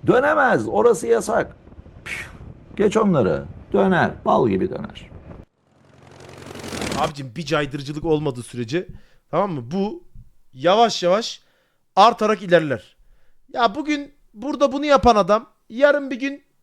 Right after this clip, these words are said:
Speaker 2: iner der ki, "Ne korna basıyorsunuz lan? İki saniyelik geçtim bu şeride. Amına koydum bebeleri." falan der. Pardon küfür için. <laughs> Anladın mı? Yanında da taksici arkadaş var. İnerler o motorcuların ağzını yüzünü dağıtırlar. Haklıymış gibi. Tamam mı? Biner arabasına gider. Ondan sonra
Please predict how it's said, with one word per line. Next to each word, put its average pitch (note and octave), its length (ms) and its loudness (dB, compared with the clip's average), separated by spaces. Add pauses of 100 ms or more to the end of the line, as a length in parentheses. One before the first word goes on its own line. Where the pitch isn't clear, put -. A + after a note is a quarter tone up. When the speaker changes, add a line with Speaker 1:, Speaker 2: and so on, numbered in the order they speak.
Speaker 2:
iner C4+ 340 4
der C4+ 160 8
ki, B3+ 80 -6
"Ne C4+ 60 6
korna C#4+ 320 4
basıyorsunuz A3+ 400 2
lan? B3 140 4 (460)
İki D4 220 -4
saniyelik D4 440 2
geçtim D4+ 320 2
bu C#4+ 60 0
şeride. B3 260 6
Amına D4+ 300 6
koydum C#4+ 280 2
bebeleri." B3 360 6
falan A#3+ 320 -2
der. G#3 200 -2
Pardon G#3 300 -2
küfür F#3 240 -6
için. F#3 340 -4 (340)
<laughs> - 320 -20
Anladın D4+ 480 4
mı? A#3 100 4
Yanında D4 360 4
da - 80 0
taksici C#4 360 2
arkadaş C4+ 340 4
var. C#4+ 200 6
İnerler D4+ 360 4
o D4 80 4
motorcuların C#4 540 2
ağzını C4+ 440 8
yüzünü B3+ 280 -4
dağıtırlar. B3+ 560 6 (360)
Haklıymış A3+ 640 2
gibi. G#3 380 -4 (280)
Tamam D#4+ 260 6
mı? G#3 160 2
Biner E4+ 220 4
arabasına B3+ 400 4
gider. C#4 360 4 (680)
Ondan F4 340 6
sonra E4+ 220 0